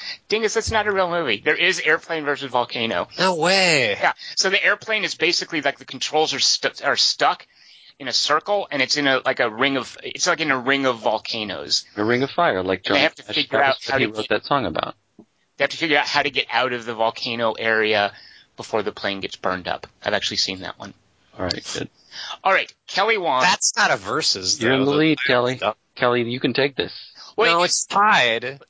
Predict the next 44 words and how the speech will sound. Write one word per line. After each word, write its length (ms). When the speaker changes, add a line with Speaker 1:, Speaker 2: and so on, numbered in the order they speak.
Speaker 2:
and 100
Speaker 1:
No. 100
Speaker 2:
I 120
have 220
to 100
get 160
a 40
point. 420
Speaker 1:
Right, 200
right. 160
Uh, 180
it's 220
not. 220
It, 160
it, 100
you're 140
right, 120
Kelly 180
Wand. 140
It's 120
misleading 560
in 80
that 160
the, 120
it's 140
the 100
volcano 720
messing 320
with 100
the 80
airplane. 300
The 100
airplane 340
couldn't 240
do 140
anything 300
to 80
mess 180
with 100
the 60
volcano. 320
Speaker 2:
That's 140
Speaker 1:
It's 120
a, 40